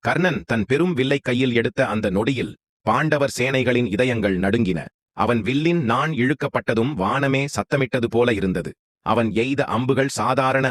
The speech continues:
ஆயுதங்கள் அல்ல. அவை மின்னல் போல பாய்ந்து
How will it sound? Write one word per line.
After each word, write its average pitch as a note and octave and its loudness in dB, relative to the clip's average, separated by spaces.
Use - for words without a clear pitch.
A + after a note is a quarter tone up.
ஆயுதங்கள் A2+ 0
அல்ல. G#2 -2
அவை B2 2
மின்னல் D3 2
போல D#3 2
பாய்ந்து B2 0